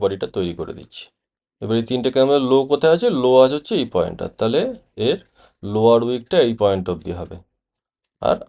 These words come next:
আপার উইক এটা দেখাই যাচ্ছে। তো এবার দেখি ক্যান্ডেলটাকে কেমন দেখতে লাগছে। তো দেখতে পাচ্ছি আমরা একটা এরকম ক্যান্ডেল রয়েছে, যা কিনা একটা নিচের দিক থেকে রিজেকশন রয়েছে, এটা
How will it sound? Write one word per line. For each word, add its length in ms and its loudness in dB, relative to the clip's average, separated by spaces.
আপার 280 0
উইক 240 -6
এটা 120 -4
দেখাই 360 -6
যাচ্ছে। 300 -12
তো 40 -6
এবার 240 0
দেখি 160 -10
ক্যান্ডেলটাকে 480 -2
কেমন 280 -2
দেখতে 200 -14
লাগছে। 280 -16
তো 40 -4
দেখতে 260 -8
পাচ্ছি 200 -6
আমরা 180 -2
একটা 220 -4
এরকম 300 -2
ক্যান্ডেল 380 2
রয়েছে, 220 0
যা 100 4
কিনা 200 -4
একটা 280 -4
নিচের 280 -2
দিক 100 -4
থেকে 180 -2
রিজেকশন 480 0
রয়েছে, 280 -6
এটা 120 -6